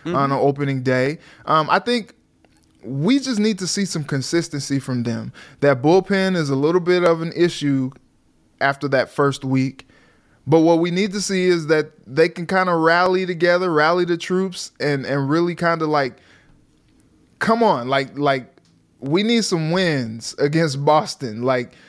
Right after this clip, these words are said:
Speaker 2: Boston is gonna be probably, like, a, a pretty dangerous team this season, and it's tough. Like,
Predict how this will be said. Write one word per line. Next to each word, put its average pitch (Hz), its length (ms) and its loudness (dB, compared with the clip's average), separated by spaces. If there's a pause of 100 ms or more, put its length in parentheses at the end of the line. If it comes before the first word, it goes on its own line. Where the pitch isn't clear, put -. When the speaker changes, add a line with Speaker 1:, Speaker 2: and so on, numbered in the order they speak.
(640)
Speaker 2:
Boston 185 560 2
is 170 160 -2
gonna 170 240 0
be 170 340 -2
probably, 165 440 0
like, 151 260 0
a, 117 400 -2
a 143 60 2
pretty 170 280 -2
dangerous 156 600 0
team 165 340 -4
this 156 180 -2
season, 160 600 -4
and 135 340 -2
it's 147 260 -2
tough. 208 360 2
Like, 127 380 -2